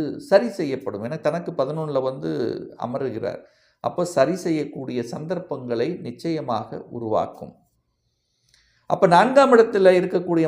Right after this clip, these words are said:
மற்ற இது என்ன அப்படின்னா, வீடு. வீடு அமைக்கக்கூடிய தன்மை இருக்கும். அதாவது, ஒரு ரெண்டு மாசமாவே நான் ஒரு வீடு வாங்கணும், ஒரு இடத்த வாங்கணும், அந்த லொகேஷன் பார்த்துட்டு இருக்கிறேன், கையில காசு இருக்கு, but வாங்க முடியல, அலைச்சல், திருச்சல், டென்ஷனா இருக்கு.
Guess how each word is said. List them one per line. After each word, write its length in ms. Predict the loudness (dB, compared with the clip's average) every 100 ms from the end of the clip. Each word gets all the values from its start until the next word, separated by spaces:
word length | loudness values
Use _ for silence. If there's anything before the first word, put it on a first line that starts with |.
| 2
மற்ற 260 | 0 2 2
இது 160 | 2 2 2
என்ன 160 | 0 0 -2 -4
அப்படின்னா, 440 | -6 -6 -4 0 2 2
வீடு. 340 | 4 2 2 -2 -4 -14 _ _ _ _
வீடு 360 | -4 -4 0 -2 -2 -6
அமைக்கக்கூடிய 680 | -6 -6 -8 -10 -10 -8 -8 -6
தன்மை 260 | -6 -6 -8
இருக்கும். 320 | -8 -8 -14 -16 _ _ _
அதாவது, 360 | 4 6 6 6 6 4 -2 -8 -6
ஒரு 100 | -4 -4
ரெண்டு 220 | 0 0 2
மாசமாவே 580 | 2 2 2 4 4 2
நான் 180 | 2 2
ஒரு 100 | 0 0
வீடு 200 | 0 2 2
வாங்கணும், 420 | 2 -2 -2 2
ஒரு 80 | 2
இடத்த 280 | 2 0 2 2
வாங்கணும், 420 | 2 0 -4 0 0
அந்த 120 | 0
லொகேஷன் 520 | 0 -2 -2 -4 -6 0
பார்த்துட்டு 340 | 2 4 0 -8
இருக்கிறேன், 300 | -6 -6 -6 -4
கையில 320 | -4 -2 0 2
காசு 320 | 4 4 2 -6
இருக்கு, 280 | -8 -8 -8 -10 -20 -6
but 160 | -4 -4 -2
வாங்க 260 | 0 0 -4
முடியல, 420 | -8 -8 -6 -2 -2 -4 -8
அலைச்சல், 440 | -6 -6 -6 -8 -8
திருச்சல், 400 | -10 -8 -8 -6
டென்ஷனா 420 | -6 -6 -8 -2 -2
இருக்கு. 200 | -2 -8